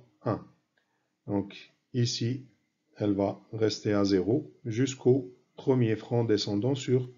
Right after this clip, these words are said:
Q zéro. Là, elle va passer à un, ensuite à zéro, ensuite un, et cetera. Et de la même manière pour la dernière bascule Q deux,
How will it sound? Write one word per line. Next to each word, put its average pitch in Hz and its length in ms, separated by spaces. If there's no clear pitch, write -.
Q 139 160
zéro. 104 340
Là, 113 300
elle 110 100
va 104 160
passer 98 500
à 95 180
un, 113 220
ensuite 104 640
à 101 120
zéro, 90 480
ensuite 95 500
un, 123 240
et 127 80
cetera. - 540
Et 127 160
de 120 120
la 120 120
même 120 200
manière 104 460
pour 104 180
la 98 120
dernière 113 400
bascule 95 460
Q 101 200
deux, 107 320